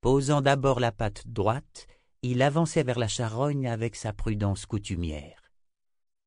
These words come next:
En règle générale, face à ce qui semblait être un dîner mais qui pouvait se révéler une menace, l'oiseau battait brièvement des ailes puis sautait en arrière plusieurs fois, probablement pour inciter un éventuel adversaire à se démasquer en l'attaquant.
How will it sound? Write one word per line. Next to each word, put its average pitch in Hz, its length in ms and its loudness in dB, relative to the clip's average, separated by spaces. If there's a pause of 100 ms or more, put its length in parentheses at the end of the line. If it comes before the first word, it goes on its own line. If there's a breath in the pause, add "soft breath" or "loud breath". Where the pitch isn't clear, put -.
(800)
En 98 220 4
règle 98 280 2
générale, 101 680 2 (320 soft breath)
face 113 340 -2
à 98 80 -2
ce - 140 -8
qui 98 140 -10
semblait 101 360 -2
être 98 220 -4
un 95 80 -2
dîner 104 400 2
mais 85 260 -4
qui - 220 -10
pouvait 98 300 -2
se - 120 -8
révéler 98 400 0
une 90 140 -2
menace, 92 480 -2 (340 soft breath)
l'oiseau 135 400 4
battait 123 280 2
brièvement 110 500 0
des 101 300 0
ailes 151 220 2
puis 135 220 -8
sautait 131 380 -2
en 120 80 2
arrière 113 300 0
plusieurs 98 360 -2
fois, 123 280 -2 (380 loud breath)
probablement 123 640 2
pour 110 260 -2
inciter 117 540 -4
un 104 160 2
éventuel 110 500 -2
adversaire 107 640 -2
à 123 80 0
se - 140 -6
démasquer 117 560 0
en 113 80 0
l'attaquant. 101 580 -4